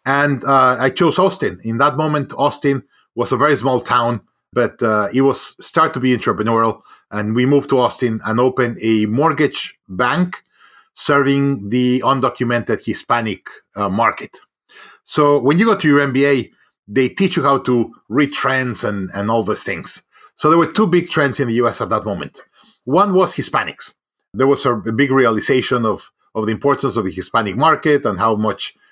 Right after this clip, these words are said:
the consumption they could have and all that. And the second thing was housing. There was a really, really big push of housing to get, uh, the housing ownership in the U S, like, four or five points, uh, higher.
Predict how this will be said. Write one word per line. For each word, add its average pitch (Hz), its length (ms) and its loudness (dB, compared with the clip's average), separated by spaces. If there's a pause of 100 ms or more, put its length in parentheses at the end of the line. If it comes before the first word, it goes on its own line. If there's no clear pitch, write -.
(220)
the 95 180 -2
consumption 113 640 -2
they 95 120 0
could 95 160 -10
have 151 240 2
and 117 80 0
all 117 100 2
that. 180 280 0 (580)
And 135 140 -2
the 143 60 2
second 214 380 0
thing 170 260 2
was 139 500 0 (480)
housing. - 480 -2 (100)
There 143 80 2
was 143 140 2
a 135 40 4
really, 196 180 6
really 165 200 2
big 123 300 -4
push 151 240 -2
of 113 100 -4
housing 113 540 -4 (420)
to 123 80 -4
get, 127 380 -2
uh, 113 640 0 (380)
the 107 160 -4
housing 131 580 -2 (240)
ownership 139 520 0
in 104 80 -2
the 104 60 0
U 110 140 2
S, - 260 -6 (260)
like, 107 200 -2
four 135 140 2
or - 40 0
five 113 260 -2
points, 98 500 -4
uh, 95 220 -2
higher. 90 420 -2